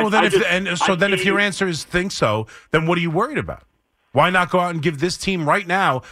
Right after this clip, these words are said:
Speaker 1: that has shown unbelie-, like, like, who knows what they'll be like next year? They might not go on a sixteen and three stretch over a nineteen game at any point next year. Like, right now, they look like one of the more dangerous teams in the N B A. I know they're dealing with injuries.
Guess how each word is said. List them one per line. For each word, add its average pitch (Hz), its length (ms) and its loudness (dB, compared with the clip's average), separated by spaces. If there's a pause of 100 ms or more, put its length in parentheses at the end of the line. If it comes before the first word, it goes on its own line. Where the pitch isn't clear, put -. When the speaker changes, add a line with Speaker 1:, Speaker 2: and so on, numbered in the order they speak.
(180)
Speaker 1:
that 147 160 2
has 156 160 0
shown 180 480 0 (140)
unbelie-, 160 760 -2
like, 135 260 0 (280)
like, 151 260 -2 (120)
who 247 180 2
knows 214 340 0
what 165 140 0
they'll 165 140 4
be 190 180 -2
like 143 240 0
next 135 300 -2
year? - 240 -8 (380)
They 190 120 4
might 214 200 2
not 196 200 2
go 214 180 0
on 185 120 0
a 123 40 -4
sixteen - 580 -4
and 147 120 -4
three 175 160 -2
stretch 180 340 -2
over 160 180 2
a - 20 0
nineteen 165 400 -2
game 170 260 -2
at 127 160 0
any 190 220 -2
point 226 240 -4
next 131 240 -6
year. 127 80 -4
Like, 117 200 -2
right 214 240 2
now, 180 380 2 (320)
they 175 160 4
look 202 220 -4
like 160 160 2
one 165 120 2
of 156 60 0
the 143 80 0
more 139 160 0
dangerous 156 440 -2
teams 151 280 -2
in 135 60 -4
the 139 100 -2
N 131 100 0
B 123 140 0
A. 110 60 2
I 98 80 2
know 110 100 2
they're 156 140 0
dealing 185 260 0
with 180 140 0
injuries. 131 400 0